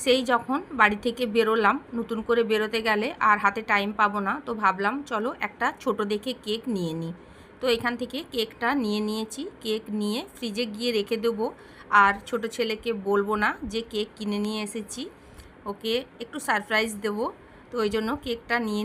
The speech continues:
নিয়েছি। চলো, কেক নেওয়া এখানে হয়ে গেছে। এবারে সোজা বাড়ি যাই, কারণ বাইরে ভীষণ গরম, আর কেক আর মাছ নিয়ে বাইরে একদম আর কিছু করা যাবে না।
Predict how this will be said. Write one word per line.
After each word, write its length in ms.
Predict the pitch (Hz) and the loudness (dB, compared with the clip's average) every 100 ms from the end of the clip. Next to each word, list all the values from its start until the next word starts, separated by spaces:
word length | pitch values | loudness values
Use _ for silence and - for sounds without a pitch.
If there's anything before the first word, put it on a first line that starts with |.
| 220 | -2
নিয়েছি। 340 | 226 226 311 453 - - | -4 -4 -8 -10 -12 -18
চলো, 280 | - 233 254 370 - | 0 2 2 -2 -2
কেক 160 | 214 202 | -2 0
নেওয়া 200 | 208 202 214 202 | 2 4 4 0
এখানে 260 | 214 214 214 | -2 -2 0
হয়ে 200 | 208 214 226 | 0 0 0
গেছে। 300 | 226 - 359 440 - - - 208 | -2 -4 -8 -8 -18 -20 -6 0
এবারে 260 | 214 208 320 - | 2 0 -2 -6
সোজা 320 | 254 220 233 233 | -2 0 4 6
বাড়ি 280 | 202 196 202 | 6 4 0
যাই, 140 | 214 269 220 | -2 -2 0
কারণ 180 | 202 202 196 | 0 2 2
বাইরে 260 | 185 190 233 269 | 2 0 -6 -4
ভীষণ 320 | 208 196 233 233 196 | -6 -2 -4 0 2
গরম, 260 | 196 220 302 214 | 2 0 -2 -4
আর 80 | 208 - | -4 -6
কেক 220 | 214 240 - 214 | -4 -4 -2 0
আর 80 | 208 196 | 0 2
মাছ 200 | 196 196 240 | 2 2 -2
নিয়ে 160 | 202 214 - | -8 -8 -2
বাইরে 260 | 196 185 196 196 | 0 0 0 -2
একদম 320 | 190 180 220 277 240 | -2 -6 -4 -2 -2
আর 80 | 185 - | -2 -2
কিছু 220 | 196 - 330 - - - - - | -14 -12 -14 -14 -20 -20 -20 -4
করা 200 | 190 180 180 | 0 2 2
যাবে 220 | 170 165 | 0 -2
না। 60 | 165 | -4